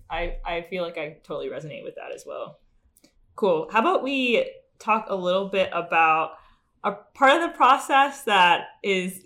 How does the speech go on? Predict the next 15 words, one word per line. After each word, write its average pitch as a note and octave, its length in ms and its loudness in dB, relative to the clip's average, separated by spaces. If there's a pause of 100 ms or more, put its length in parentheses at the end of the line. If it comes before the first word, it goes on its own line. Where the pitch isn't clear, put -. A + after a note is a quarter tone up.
so F#3 560 0
natural F#3 580 -2
and F3 160 -6
human, F3 580 -4
and F3 420 -8
that's F3+ 380 0
the F3 180 -6
element E3 360 -4
of D#3 140 -12 (240)
comparison. F3+ 840 -6 (640)
Comparison A3+ 560 0
can A3 180 2
mean F#3 340 -2
to - 160 -10
other D#3+ 380 -4